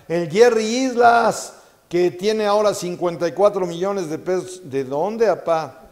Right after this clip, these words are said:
Bueno, el Noroñita lo volvió a hacer. No, ¿qué ondas? Temas de verdad corrientes, decir que López Obrador es el papá de la oposición.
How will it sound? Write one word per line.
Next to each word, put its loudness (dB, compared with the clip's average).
Bueno, 2
el 0
Noroñita 4
lo 4
volvió 4
a 4
hacer. 0
No, -6
¿qué -6
ondas? -10
Temas -8
de 0
verdad 0
corrientes, -2
decir -10
que -8
López -2
Obrador 0
es -8
el -6
papá -2
de 0
la -2
oposición. -10